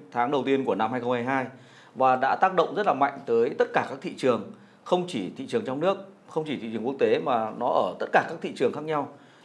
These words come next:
từ thị trường cổ phiếu sang thị trường năng lượng, sang thị trường kim loại quý, sang thị trường nguyên liệu sản xuất và sang rất là nhiều thị trường khác. Hình như, gần như là tất cả nó đang liên quan mật thiết với nhau và thị trường chứng khoán Việt Nam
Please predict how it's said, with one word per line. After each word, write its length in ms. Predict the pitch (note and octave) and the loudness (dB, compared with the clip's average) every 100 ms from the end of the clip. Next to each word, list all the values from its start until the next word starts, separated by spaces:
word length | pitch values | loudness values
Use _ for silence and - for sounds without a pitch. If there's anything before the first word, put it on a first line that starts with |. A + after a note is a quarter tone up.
| - | 0
từ 220 | C#3 A#2+ | 2 2
thị 80 | B2+ - | 0 -2
trường 160 | A#2+ G#2+ | -2 0
cổ 120 | G2+ | -2
phiếu 400 | - A#2+ E3 - | 2 4 4 2
sang 220 | - D3+ C3+ | -2 -4 -2
thị 100 | C3 | -2
trường 160 | B2+ G#2+ | -2 0
năng 180 | B2+ C#3 | -2 4
lượng, 260 | C#3+ - | 4 4
sang 180 | - C#3 | -4 -8
thị 100 | C#3 - | -8 -4
trường 220 | B2 A2+ | -4 -2
kim 160 | C#3 C3+ | -2 -2
loại 120 | - - | -2 -2
quý, 260 | A#2+ D3 - - - - | -2 -2 -4 -10 -20 -6
sang 220 | - E3 | -2 -2
thị 100 | D#3+ - | -2 -4
trường 220 | - A2+ | -2 0
nguyên 140 | C#3 | 0
liệu 100 | C#3+ | 0
sản 160 | A2+ F#2+ | -2 -4
xuất 300 | - G3+ G3+ | -4 -4 -2
và 300 | B2 A#2 A2 | -2 0 0
sang 240 | - C#3 B2+ | -2 -4 2
rất 120 | A#3 | 2
là 100 | D#3+ | 4
nhiều 200 | B2+ A2+ - | 4 2 2
thị 60 | A#2 | -6
trường 180 | A#2 | -8
khác. 200 | C3+ F3 E3+ - - - | -6 -8 -8 -16 -18 -8
Hình 380 | A#2+ B2+ C3+ C3+ | -4 -2 -2 0
như, 220 | D3 D3 | 0 2
gần 220 | C3+ B2 C3+ | 4 2 4
như 220 | E3+ B3+ - - - - | 2 0 -4 -14 -18 0
là 200 | A2+ G#2+ | 2 2
tất 220 | G#3+ - | 0 2
cả 240 | B2+ E2+ | 0 0
nó 80 | E2+ | -2
đang 280 | C3+ C3 C3 | 0 0 0
liên 180 | D3 C#3 | -2 2
quan 260 | D#3 D3 B2+ - - - | 2 2 -2 -12 -20 -4
mật 140 | C3 B2+ | -4 2
thiết 140 | G3+ | 2
với 100 | C3+ | 2
nhau 240 | C3+ C3+ - - - - - | 0 0 -2 -12 -20 -20 0
và 280 | C#3 C#3 C3 - | 2 2 0 -8
thị 100 | C#3 | -2
trường 160 | C3+ | 0
chứng 120 | A#2 C3 | 0 -2
khoán 140 | D3 | -2
Việt 100 | C#3+ | 0
Nam 200 | C#3 C3+ | 2 2